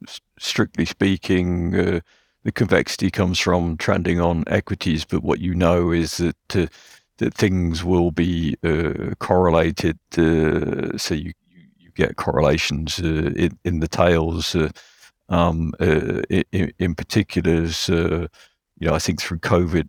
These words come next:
the, the bigger contributor was actually fixed income. Um, so yes, you, you, you get convexity through correlations, uh, uh,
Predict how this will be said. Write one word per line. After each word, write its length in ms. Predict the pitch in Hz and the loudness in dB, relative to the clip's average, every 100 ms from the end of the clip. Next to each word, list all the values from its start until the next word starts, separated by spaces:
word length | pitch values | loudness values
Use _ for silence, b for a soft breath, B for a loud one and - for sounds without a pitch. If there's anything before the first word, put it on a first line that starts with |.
| - | -4
the, 160 | 85 - | -6 -4
the 100 | 101 | -10
bigger 500 | - 87 - 78 78 - _ | -4 -2 0 0 0 -6 _
contributor 600 | - - - 78 82 98 | -16 -4 -2 -2 -2 -2
was 160 | 87 90 | 0 0
actually 300 | - - 71 | 0 -2 -6
fixed 340 | - - - | -4 -6 -4
income. 500 | - 90 - 82 76 - _ _ | -4 -2 -2 -2 -4 -14 _ _
Um, 420 | 80 78 82 82 - _ _ _ _ | -2 0 0 -2 -6 _ _ _ _
so 160 | - | 0
yes, 440 | 113 98 - - - | 4 4 2 -8 -8
you, 140 | 95 | -8
you, 200 | 90 95 | -4 -4
you 260 | 95 98 104 | -6 -4 0
get 240 | 117 73 - | 4 2 2
convexity 600 | 92 101 - - - 82 | 0 2 0 -2 -4 -2
through 200 | - 85 | -2 -2
correlations, 1000 | - 80 78 90 - - 80 78 - 90 | 0 2 4 2 0 -4 -6 -8 -6 -4
uh, 400 | 87 82 85 82 | -2 0 -2 -4
uh, 220 | - 82 | -2 -2